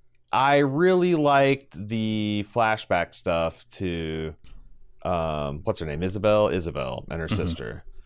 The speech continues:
Speaker 1: And I found that, like, I wasn't really into the kid, the little kid surviving in the preschool storyline. But on second time I watched it, like, I felt like everything just reinforces the, the one or the other,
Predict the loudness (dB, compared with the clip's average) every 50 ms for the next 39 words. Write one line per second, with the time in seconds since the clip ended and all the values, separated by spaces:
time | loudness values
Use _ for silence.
0 | -16 -18 -18 -18 -16 -16 -16 -16 -18 -18 -20 -20 -20 -20 -4 -2 0 2 2 2
1 | 2 4 4 6 4 4 4 4 4 4 6 6 6 6 6 6 4 4 4 2
2 | 0 -4 -6 -2 0 0 2 4 4 2 2 2 -2 0 4 4 4 4 2 0
3 | 0 -2 -2 -2 -2 -4 -4 -4 -2 0 2 2 2 0 0 -2 -2 -4 -6 -6
4 | -4 -2 0 0 0 0 -2 -4 -4 -2 -2 0 0 -2 -4 -2 -2 -2 -2 -2
5 | -2 -6 -6 -6 -2 0 2 2 2 0 0 -2 -4 -4 -4 -6 -8 -8 -8 -6
6 | -6 -6 -6 -6 -8 -8 -8 -8 -6 -6 -4 -4 -4 -4 -4 -6 -6 -6 -8 -8
7 | -10 -4 0 2 2 2 2 2 0 -2 0 0 -2 -6 -2 0 2 2 2 0
8 | 0 0 0 0 2 2 4 2 2 0 -2 -4 -2 -2 0 2 2 2 4 2
9 | 0 2 2 2 4 4 4 2 2 0 0 0 -4 -4 -2 -4 -2 -4 -6 -8
10 | -4 -2 0 0 0 0 -2 -2 -2 -2 -2 -2 -4 -4 -4 -4 -6 -4 -2 0
11 | 0 0 0 -2 -4 -4 -2 -2 -2 -2 -2 -4 -4 -2 -2 -2 0 0 -2 -2
12 | -2 -4 -6